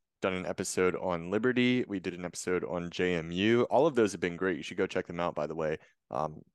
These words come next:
at Foul Ball Area. We're joined this week by Greg Medea of the Daily Progress in Charlottesville. He covers U V A athletics. Greg, thank you so much for joining us. How are you doing today?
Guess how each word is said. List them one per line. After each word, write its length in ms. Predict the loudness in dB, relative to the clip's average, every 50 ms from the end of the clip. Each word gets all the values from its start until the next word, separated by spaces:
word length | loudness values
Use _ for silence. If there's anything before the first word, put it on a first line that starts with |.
| _ _ _ -6
at 140 | -6 -6 -6 _ _ 0
Foul 140 | 0 0 2
Ball 220 | 2 0 0 0 0
Area. 420 | 0 0 0 0 2 0 0 0 -2 _ _ _ _ _ _ _ _ _
We're 100 | 0 2
joined 320 | 4 6 6 6 6 6 4
this 160 | 2 4 6
week 220 | 6 6 6 6
by 100 | 4 4
Greg 300 | 4 4 4 4 4 6
Medea 400 | 4 2 4 6 6 8 8 8
of 340 | 8 8 6 4 4 2 0
the 160 | -2 -2 -2
Daily 300 | 2 4 4 4 4 2
Progress 560 | 0 2 4 4 4 4 4 4 2 2 2
in 200 | -2 -6 -6 -6
Charlottesville. 680 | -8 -2 0 2 4 4 4 2 0 -2 0 2 4 4
He 140 | 4 2 0
covers 340 | 0 0 0 0 0 -2 -2
U 120 | -6 -4
V 180 | 0 4 6 6
A 160 | 6 6 4
athletics. 720 | 2 0 -2 -2 -2 0 2 4 4 4 2 0 -2 -8 -10
Greg, 280 | -2 2 2 2 2 0
thank 160 | -2 -6 -4 -6
you 60 | -6
so 120 | -4 -2
much 180 | -2 -2 -2 -2
for 100 | -6 -2
joining 320 | 0 2 2 2 2 0
us. 100 | -2 0
How 100 | 0 0
are 60 | 0
you 120 | 0 0 0
doing 180 | 0 -2 -2 -2
today? 240 | 0 2 2 2